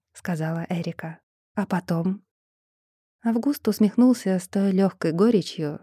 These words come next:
с которой вспоминают о сломанной жизни. О той, что уже отболела и больше не ранит.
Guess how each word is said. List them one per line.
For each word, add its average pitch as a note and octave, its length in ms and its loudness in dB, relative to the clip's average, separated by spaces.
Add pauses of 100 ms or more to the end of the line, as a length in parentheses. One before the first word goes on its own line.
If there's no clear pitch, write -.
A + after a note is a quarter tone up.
с - 80 -20
которой B3 380 -2
вспоминают F#3 720 2
о D#3 80 -2
сломанной E3+ 540 0
жизни. D#3 580 -8 (600)
О A3+ 120 -4
той, A#3+ 220 4
что A#3 220 4
уже G#3+ 240 6
отболела G3+ 600 4
и D#3 100 2
больше F3+ 420 2
не F3 160 2
ранит. D#3 560 -6